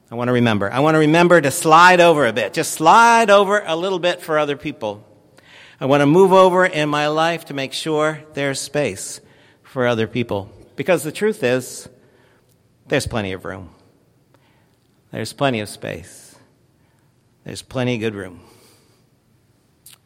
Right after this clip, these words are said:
This year, on this other side of Christmas, I want us to keep the message of Christmas going.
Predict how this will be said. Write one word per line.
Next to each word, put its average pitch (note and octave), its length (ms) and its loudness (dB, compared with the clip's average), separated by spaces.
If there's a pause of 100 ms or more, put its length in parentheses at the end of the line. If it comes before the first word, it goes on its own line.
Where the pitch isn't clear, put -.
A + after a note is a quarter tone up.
(960)
This C#3+ 200 -12
year, D3+ 260 -4 (220)
on B2+ 120 -6
this B2+ 160 -6
other C#3 200 0
side C3 280 0
of B2 60 -8
Christmas, - 640 -12 (720)
I C3+ 80 -14
want C3+ 200 -6
us - 140 -12
to C3+ 80 -12
keep B2 320 -10
the A#2 80 -6
message B2 420 -6
of - 140 -10
Christmas - 440 -8
going. F#2 500 -8